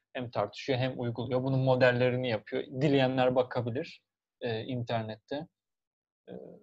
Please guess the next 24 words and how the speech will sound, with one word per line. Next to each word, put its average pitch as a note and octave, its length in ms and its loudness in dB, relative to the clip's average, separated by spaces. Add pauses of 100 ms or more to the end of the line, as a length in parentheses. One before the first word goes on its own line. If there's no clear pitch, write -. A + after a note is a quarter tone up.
(140)
Howard'ın, A#2+ 580 2 (220)
e, A#2+ 140 -8
bahçe C3 380 2
kent B2+ 300 -2
hareketi. A#2 640 -6 (180)
Bunun E3 300 6
Bellamy E3 440 8
ile C#3 360 2 (300)
köklenmesi C#3 840 -2
ve D#3+ 200 2
ilginç F3+ 520 4
bir - 60 -12
şey. - 320 -6
Neden F3 500 8
diyeceksiniz? C#3 720 -2 (1400)
Şimdi E3+ 300 4
bu F#3 240 6 (180)
kitabın F3+ 400 8
kapağı, F3 640 10 (200)
e, E3 40 -10 (720)
İş - 260 2
Bankası'ndan E3 920 4
okudum B2+ 500 -2
ben. D#3+ 180 -2